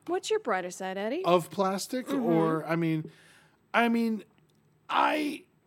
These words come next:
Speaker 2: my brighter side is I have, I'm very optimistic that is, the world is dying, and I think that we're gonna pull together and save it.
Speaker 1: Oh, yeah?
Speaker 2: I do.
Speaker 1: I think it's gonna be a rock and roll ending.
Speaker 2: It's gonna be, it's either, it's one or the other.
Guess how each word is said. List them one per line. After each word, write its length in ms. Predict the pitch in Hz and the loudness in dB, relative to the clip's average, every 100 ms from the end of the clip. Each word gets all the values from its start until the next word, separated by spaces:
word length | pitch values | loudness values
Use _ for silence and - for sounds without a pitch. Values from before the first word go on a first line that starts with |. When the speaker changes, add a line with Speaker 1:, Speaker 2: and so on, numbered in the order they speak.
| _ - - - | _ -20 -20 -20
Speaker 2:
my 320 | - 226 247 | -6 4 4
brighter 320 | 254 277 262 | 6 4 4
side 340 | 226 233 214 196 | 0 0 2 4
is 220 | 190 160 - | 2 0 0
I 140 | 170 | 2
have, 540 | 220 233 226 202 170 - - _ _ - | 2 0 0 -4 -10 -18 -20 _ _ -4
I'm 200 | 175 175 | -2 0
very 320 | 185 202 185 | 2 4 4
optimistic 840 | 170 175 160 147 127 - 117 - - _ | 4 0 -4 -4 -8 -12 -16 -16 -20 _
that 320 | 139 127 123 - _ _ _ | -4 -4 -4 -10 _ _ _
is, 220 | 151 143 151 - - | -8 -8 -16 -20 -4
the 80 | 160 | 0
world 320 | 175 190 170 | 4 2 2
is 160 | 165 156 | 0 0
dying, 440 | 135 131 131 131 | -4 -4 -4 -8
and 100 | 123 | -8
I 80 | 131 | -8
think 400 | - 165 160 160 | -4 -4 -4 -6
that 180 | 220 - | -8 -6
we're 200 | 160 156 147 _ _ | -12 -12 -18 _ _
gonna 560 | 151 143 143 131 127 - _ _ _ _ _ _ _ | -6 -4 -4 -4 -8 -12 _ _ _ _ _ _ _
pull 220 | - 151 | -2 -2
together 420 | 143 131 127 120 | 0 -4 -4 -6
and 140 | 110 107 | -8 -12
save 200 | 113 101 | -12 -14
it. 180 | - - _ | -18 -20 _
Speaker 1:
Oh, 120 | - 240 | 0 2
yeah? 280 | 220 240 392 659 | 2 2 2 0
Speaker 2:
I 140 | 180 | 2
do. 360 | 190 170 156 107 - | 2 2 2 0 -6
Speaker 1:
I 120 | 359 | 0
think 180 | 466 233 | 2 0
it's 100 | 220 | 0
gonna 140 | 208 | 0
be 80 | 190 | 0
a 60 | 175 | 0
rock 260 | 190 202 | -2 -2
and 100 | 202 | -2
roll 220 | 190 170 | 0 0
ending. 380 | 175 208 113 78 | 0 -2 -4 -8
Speaker 2:
It's 200 | - 156 | -4 -2
gonna 200 | - 190 | 2 2
be, 240 | 170 170 160 | 4 0 0
it's 140 | 147 185 | 0 4
either, 280 | 160 160 160 | 4 4 0
it's 140 | 160 | 0
one 140 | 165 | 2
or 40 | 160 | 2
the 140 | 147 | 2
other. 280 | 120 101 - | -2 -6 -20